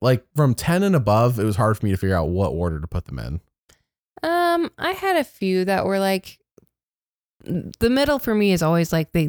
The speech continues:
Speaker 2: they could go anywhere. They could go up, they could go down, you know.
Speaker 1: Yeah.
Speaker 2: You're right. From, like, five to ten
Speaker 1: Mm-hmm.
Speaker 2: for me is all pretty interchangeable. Um, but my top three, my,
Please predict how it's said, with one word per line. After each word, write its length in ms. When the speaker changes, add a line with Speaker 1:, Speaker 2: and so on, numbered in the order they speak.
Speaker 2:
they 120
could 220
go 160
anywhere. 240
They 100
could 120
go 120
up, 160
they 140
could 120
go 140
down, 420
you 180
know. 100
Speaker 1:
Yeah. 680
Speaker 2:
You're 240
right. 200
From, 180
like, 300
five 540
to 300
ten 520
Speaker 1:
Mm-hmm. 140
Speaker 2:
for 140
me 200
is 120
all 160
pretty 480
interchangeable. 920
Um, 360
but 200
my 140
top 340
three, 240
my, 240